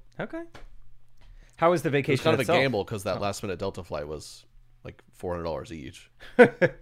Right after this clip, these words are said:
Speaker 2: was like, "I'm not doing it." But then we, they refunded us six hundred dollars each.
Speaker 1: Oh.
Speaker 2: Made money smart.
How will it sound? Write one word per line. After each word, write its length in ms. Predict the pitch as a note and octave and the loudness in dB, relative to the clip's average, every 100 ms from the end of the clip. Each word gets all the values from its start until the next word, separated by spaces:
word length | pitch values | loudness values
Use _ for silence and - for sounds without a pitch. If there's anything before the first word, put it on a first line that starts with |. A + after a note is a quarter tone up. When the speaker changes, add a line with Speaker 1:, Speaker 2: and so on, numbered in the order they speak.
| - | -16
Speaker 2:
was 140 | D#2+ D#2 | -14 -10
like, 100 | D2+ | -10
"I'm 100 | D#2 | -8
not 140 | D2+ | -8
doing 140 | E2+ D2 | -8 -10
it." 80 | - | -8
But 140 | F2 | -6
then 120 | G2+ | -6
we, 140 | G2 F#2 | -6 -8
they 180 | G2+ | -8
refunded 380 | F#2 F#2+ C3+ A2 | -8 -6 -4 -4
us 260 | F2+ - - - - - | -6 -10 -20 -20 -20 -20
six 420 | - - - - | -18 -12 -12 -10
hundred 160 | F#2 | -6
dollars 300 | E2+ D2+ D2 | -4 -6 -6
each. 340 | D2 - - - A#2 | -12 -12 -16 -14 -12
Speaker 1:
Oh. 340 | G#2+ - - | -12 -14 -16
Speaker 2:
Made 320 | E2 E2+ F#2+ E2+ | -12 -10 -8 -8
money 180 | C#2+ | -12
smart. 360 | - - G1+ | -14 -14 -14